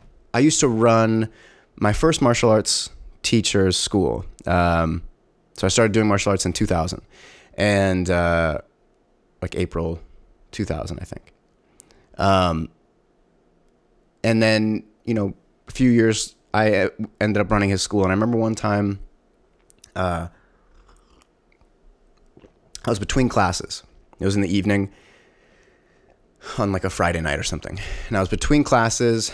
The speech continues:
and it was slow, and I had, like, a, a decent amount of time to kill. Nobody was in there. And I had two friends across the street at a bar. And they were like, "Hey, come over, let's say hi."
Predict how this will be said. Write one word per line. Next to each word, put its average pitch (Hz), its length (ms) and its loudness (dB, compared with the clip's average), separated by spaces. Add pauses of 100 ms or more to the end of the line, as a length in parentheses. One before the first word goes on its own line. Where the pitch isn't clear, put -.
and 120 80 0
it 110 40 0
was 110 120 0
slow, 107 240 4
and 104 80 2
I 101 40 2
had, 101 320 0 (580)
like, - 280 -12
a, 87 80 -2 (520)
a 101 80 -4 (220)
decent 127 260 4
amount 104 140 2
of 95 60 -6
time 92 220 0
to 90 60 -6
kill. - 300 -10 (1000)
Nobody 101 280 2
was 98 160 2
in 87 120 0
there. 85 200 -4 (880)
And 101 220 0
I 95 40 2
had 104 180 0
two - 140 2
friends 127 300 2
across 107 380 2
the 98 80 -2
street 101 400 2
at 92 280 0
a 95 100 0
bar. 82 400 0 (1120)
And 95 280 0
they 95 100 4
were 92 140 4
like, 87 160 0
"Hey, 202 160 0
come 185 180 -2
over, 190 220 0
let's 123 160 -2
say - 240 -2
hi." 151 220 -2